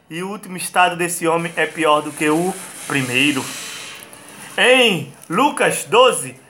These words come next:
versículo vinte e dois, diz: "A solicitude pela nossa vida.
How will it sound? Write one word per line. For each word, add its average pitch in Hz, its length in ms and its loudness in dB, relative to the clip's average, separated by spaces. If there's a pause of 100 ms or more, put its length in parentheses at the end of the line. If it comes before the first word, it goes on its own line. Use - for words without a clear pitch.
(280)
versículo 160 720 -2 (140)
vinte 165 200 -10
e 175 40 -12
dois, 175 340 0
diz: 147 520 -2
"A 185 120 6
solicitude 202 720 -2
pela 208 280 0
nossa 165 320 -2
vida. 147 440 -6